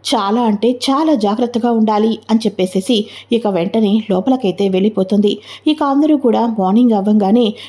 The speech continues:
ఇక మీనా కాఫీ అని చెప్పేసేసి అందరూ కూడా మీనా చేతి కాఫీ గురించి వెయిట్ చేస్తూ ఉంటే మీనా అందరికీ కాఫీ ఇస్తూ ఉంటుంది. ఇక రోహిణి అయితే ఇంట్లో టిఫిన్ తినుకోకుండా కాఫీ తాక్కోకుండా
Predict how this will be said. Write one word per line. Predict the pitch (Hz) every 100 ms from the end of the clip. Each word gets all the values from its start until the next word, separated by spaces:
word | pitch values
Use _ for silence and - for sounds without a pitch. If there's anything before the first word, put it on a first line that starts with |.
| -
ఇక | 254
మీనా | 233 208 196 202 220
కాఫీ | 220 196 226 247
అని | 240 220
చెప్పేసేసి | 202 208 214 208 240 190 - -
అందరూ | 254 277 269
కూడా | 233 196 233
మీనా | 214 202 208 202
చేతి | 190
కాఫీ | 196 185 185 226
గురించి | 202 185 190 262
వెయిట్ | 214 196 208
చేస్తూ | 214 214
ఉంటే | 196 226 220 208 - -
మీనా | 254 226 214 -
అందరికీ | 185 208 226 196 220
కాఫీ | 220 180 196 240
ఇస్తూ | 208 - 208
ఉంటుంది. | 208 208 196 170 - - -
ఇక | 302
రోహిణి | 302 226 226 240 233
అయితే | 208 208
ఇంట్లో | 208 190 208
టిఫిన్ | 202 190 185 254
తినుకోకుండా | 254 214 208 202 208 214
కాఫీ | 214 196 208 285
తాక్కోకుండా | 269 202 - 214 202 185 214 233